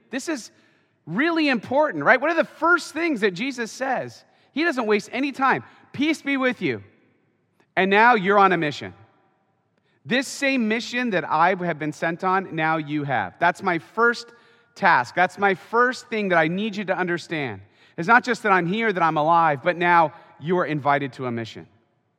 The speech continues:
And this is the peace that most Christians, of course, in our own twenty-first century Christianity in America, we don't always get.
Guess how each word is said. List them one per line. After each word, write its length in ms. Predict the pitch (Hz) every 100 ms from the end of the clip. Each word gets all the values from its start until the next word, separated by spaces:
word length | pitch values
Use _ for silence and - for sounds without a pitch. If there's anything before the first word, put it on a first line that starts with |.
| _ _ _ _ -
And 200 | 175 196
this 160 | 233 294
is 120 | 277
the 140 | 233
peace 440 | 202 185 180 185 -
that 200 | 151 -
most 380 | 151 175 202 -
Christians, 640 | 170 160 165 156 151 -
of 180 | 143 -
course, 480 | 165 151 143 - - _ _ _ _
in 100 | 151
our 160 | 151 147
own 440 | 156 165 170 170 170 _ _ _ _
twenty-first 500 | - 180 175 180 160
century 320 | 170 160 165
Christianity 920 | 143 165 151 143 135 127 123 120 123 -
in 120 | 131
America, 640 | 123 110 107 104 104 101 101 _ _ _ _ _
we 120 | 127 165
don't 160 | 160
always 280 | 135 117 104
get. 240 | 95 80